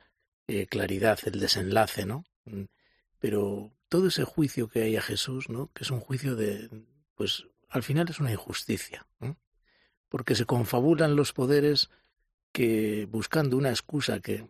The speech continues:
bueno, pues, religiosamente para los judíos, pues sí, Jesús era un blasfemo, y por tanto, bueno, la ley de los judíos decía que había que apedrearlo, eh, pero los romanos también, pues por no querer, eh, que ese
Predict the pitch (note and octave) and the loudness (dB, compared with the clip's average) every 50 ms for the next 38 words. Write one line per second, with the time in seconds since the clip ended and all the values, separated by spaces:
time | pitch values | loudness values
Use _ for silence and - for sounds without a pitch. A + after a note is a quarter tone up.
0 | _ _ - A2+ G#2+ G#2+ A2 A2 G#2 G2+ - - _ _ _ _ _ - C#3 A#2 | _ _ -14 -12 -12 -10 -4 -4 -4 -4 -4 -8 _ _ _ _ _ -14 -14 -12
1 | A2+ G2+ G2+ F#2 G2 - - A#2 - A#2 A2 G#2+ A#2 A2+ G#2+ F#2+ A#2 - A2+ G#2 | -10 -10 -6 -4 -4 0 0 0 2 2 2 2 2 2 2 0 0 0 0 0
2 | G#2 G#2+ G2+ - - - A2 G2+ G#2 A2 A#2 B2 A#2+ - A2+ F#2+ - - A2 G2 | 0 -2 -4 -6 -6 -4 -2 -2 0 0 0 -2 -2 -2 -4 -4 -2 -2 -4 -6
3 | F#2 - F#2+ - G#2+ F#2+ F#2 A2 G2+ G2+ G2+ F#2+ F#2+ E2+ - - - B2+ B2+ B2 | -4 -4 -6 -4 -4 -4 -4 -2 -4 -4 -4 -4 -4 -2 -2 -2 0 0 -2 0
4 | A#2+ A2+ - _ _ _ _ _ _ _ _ _ _ _ _ _ _ - B2 - | -2 -6 -8 _ _ _ _ _ _ _ _ _ _ _ _ _ _ -12 -6 -4
5 | - G2+ G2 - A2 A2 A2+ A2 B2+ A#2 A2+ G#2 G2+ G#2+ G#2+ G#2 G#2 G2+ G#2+ G2+ | -4 -2 0 2 2 2 2 -2 -4 -4 -4 -4 -4 -6 -6 -6 -4 -2 0 0
6 | G2+ G2+ G2+ G2 - - - G2+ F#2+ B2 A2 G#2+ G#2 G2+ F#2+ - - A2 F#2+ - | 0 0 -2 -4 -6 -4 -6 -4 -2 0 0 0 0 -2 -4 -4 -4 -6 -4 -2
7 | G2+ G2+ G2+ G#2 F#2 - - G2 - - - F#2+ G2 A2 B2+ B2+ A#2 A#2 A2 A#2+ | -2 0 0 0 -2 -2 -4 -6 -6 -6 -2 0 2 2 2 0 0 -6 -8 -10
8 | - - _ _ _ _ _ _ _ _ _ - F#3 F#3 - E3 C#3 C3 B2+ C3+ | -10 -16 _ _ _ _ _ _ _ _ _ -16 -12 -2 0 4 4 4 4 2
9 | B2+ B2+ C#3 D3+ E3 D#3 D3 D3 C3+ - D3 B2+ C3+ C#3+ D3 C#3+ C3+ - - - | 0 2 2 2 4 4 2 2 0 0 0 0 2 2 2 0 2 0 -2 -2
10 | _ - A#2+ B2 C#3+ C3 - C3 A#2 A#2+ B2 A#2+ A#2+ A#2 A#2+ B2+ _ - _ _ | _ -4 -2 -2 -2 -2 0 0 2 2 4 2 2 0 -2 -6 _ -20 _ _
11 | _ _ _ _ _ - C3+ B2 A#2+ A#2 A2+ A2 A2 A2 A2 A2 A2+ A2+ A#2 A#2 | _ _ _ _ _ -4 -2 -2 0 -2 -2 -4 -6 -6 -8 -8 -10 -10 -12 -12
12 | A#2 - - - B2 G#2 - - - A2+ G#2+ A2+ A#2 A2+ A2 G#2+ A2 A2 G#2+ | -12 -12 -6 -4 -2 -2 0 0 0 0 0 0 0 0 -2 -4 -4 -4 -6